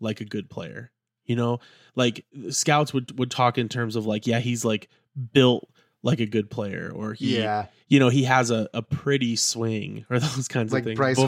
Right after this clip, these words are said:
Speaker 2: Harper and
Speaker 1: Right.
Speaker 2: Trout. Those are
Speaker 1: Mike
Speaker 2: just
Speaker 1: Trout,
Speaker 2: baseball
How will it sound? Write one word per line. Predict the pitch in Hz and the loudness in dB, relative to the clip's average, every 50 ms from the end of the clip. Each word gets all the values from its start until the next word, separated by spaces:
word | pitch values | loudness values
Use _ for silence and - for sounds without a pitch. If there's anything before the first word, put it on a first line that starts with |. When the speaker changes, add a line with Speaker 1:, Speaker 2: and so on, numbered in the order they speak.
| 131 123 | 4 4
Speaker 2:
Harper | 165 160 160 160 143 135 120 120 120 117 117 117 - _ _ _ _ - - | 6 6 6 6 6 6 4 2 2 0 -2 -2 -6 _ _ _ _ -10 -6
and | 120 117 110 110 | -6 -4 -2 2
Speaker 1:
Right. | 147 170 175 160 | 4 6 6 6
Speaker 2:
Trout. | 123 110 113 110 110 - - 110 - _ _ _ _ _ _ _ _ _ _ _ _ _ _ _ _ _ _ _ _ - | 6 4 2 0 -2 -4 -8 -12 -16 _ _ _ _ _ _ _ _ _ _ _ _ _ _ _ _ _ _ _ _ 4
Those | 147 147 127 | 6 6 6
are | 117 107 101 | 4 0 2
Speaker 1:
Mike | 127 143 151 147 | 4 4 4 6
Speaker 2:
just | 123 110 | 4 2
Speaker 1:
Trout, | - 147 131 123 123 | 4 4 6 6 4
Speaker 2:
baseball | 117 | 4